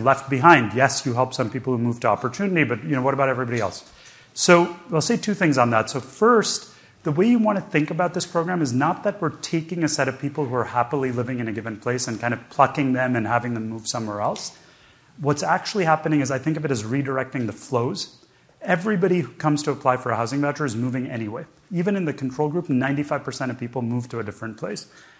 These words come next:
So it's just a matter of where you're moving, not whether you're moving. And so from that perspective,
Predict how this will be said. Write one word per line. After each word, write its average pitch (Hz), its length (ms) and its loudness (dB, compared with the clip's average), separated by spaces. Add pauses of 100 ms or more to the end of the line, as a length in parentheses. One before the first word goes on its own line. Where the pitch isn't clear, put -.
(180)
So - 120 -2
it's 131 140 -2
just 180 180 -2
a 196 60 -4
matter 180 240 0
of 107 200 -4
where 147 200 4
you're 135 160 2
moving, 113 340 -4
not 120 280 -4
whether 120 280 0
you're 107 100 -4
moving. 117 360 -10 (880)
And 127 140 -8
so 139 140 0
from 135 240 0
that 170 220 2
perspective, 147 640 0